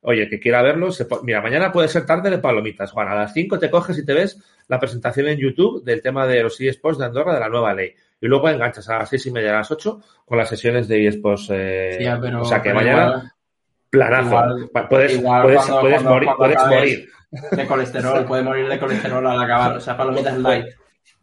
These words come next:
Speaker 1: Puedes morir de que te estalle la cabeza porque vamos a hablar de leyes, <laughs> luego vamos a hablar de blockchain, luego vamos a hablar de fan tokens, en fin, una locura. Pero a ver, yo personalmente, Juan, eh, te he dicho que en todos estos proyectos, o sea, en todos estos
Speaker 2: Oye,
Speaker 1: eventos,
Speaker 2: un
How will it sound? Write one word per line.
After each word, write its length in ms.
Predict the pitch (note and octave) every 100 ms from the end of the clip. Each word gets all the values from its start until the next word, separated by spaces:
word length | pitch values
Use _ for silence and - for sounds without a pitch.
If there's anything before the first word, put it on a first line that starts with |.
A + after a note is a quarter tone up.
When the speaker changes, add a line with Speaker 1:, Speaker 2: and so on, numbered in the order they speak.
| _
Speaker 1:
Puedes 280 | D3 C#3 C#3
morir 240 | C#3+ C#3+
de 80 | D#3
que 80 | D3+
te 100 | C3+
estalle 260 | A#2 C#3 C3+
la 80 | C3
cabeza 380 | C3+ C#3 -
porque 180 | C3 A#2+
vamos 220 | A2+ B2+
a 80 | B2+
hablar 100 | B2
de 80 | A#2+
leyes, 360 | C3 C#3+ E3 D3+
<laughs> 0 |
luego 280 | C#3+ - -
vamos 160 | C#3 C3+
a 60 |
hablar 220 | C#3 D3+
de 80 | D3+
blockchain, 760 | C#3+ C3+ - - D3+ D#3 F3 F3+ G3+ G3
luego 180 | - C3+
vamos 220 | D#3+ F#3
a 60 | C3
hablar 160 | B2+ B2+
de 20 |
fan 160 | B2
tokens, 300 | B2+ C#3 E3
en 120 | A#2+ G#2
fin, 220 | A2+ - - _
una 160 | A#2+ C3+
locura. 460 | B2 - G2+ F2 _
Pero 420 | D3+ A#2+ F2+ - _ _ _ -
a 40 | C#3+
ver, 280 | C3+ - -
yo 240 | - F#3
personalmente, 760 | C#3+ - D3+ F3 F#3 G3 G3+ E3+
Juan, 440 | - F#3 G#3+ G#3 _ _ - C#3
eh, 500 | B2+ B2 B2 - - -
te 80 |
he 20 | E3
dicho 320 | F#3+ A3 G#3
que 460 | D3+ D#3 - - _ _ _ _
en 180 | C#3 C3+
todos 260 | E3+ F3+
estos 220 | F3+ F3 E3+
proyectos, 600 | D#3 D#3+ G3 A3 A#3 -
o 40 |
sea, 120 | C3 C3+
en 60 |
todos 160 | D#3 E3
estos 140 | C3+
Speaker 2:
Oye, 100 | C3+
Speaker 1:
eventos, 500 | D#3+ G3 F#3+ A3+
Speaker 2:
un 60 | A#3